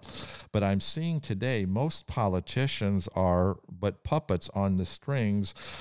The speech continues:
of the big financial brokers of the world. You know, follow the money.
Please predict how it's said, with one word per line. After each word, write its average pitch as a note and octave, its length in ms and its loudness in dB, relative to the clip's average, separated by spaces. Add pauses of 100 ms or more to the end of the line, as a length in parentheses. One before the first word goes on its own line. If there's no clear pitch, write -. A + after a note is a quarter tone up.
(220)
of F2+ 220 4
the F#2+ 100 0
big F#2+ 360 2
financial F#2+ 920 2
brokers D#2+ 840 -2
of D2+ 180 0
the E2 80 -2
world. D2 600 0
You E2 180 -4
know, F#2+ 540 0
follow G2+ 800 -2
the F2 220 -2
money. G#2 580 0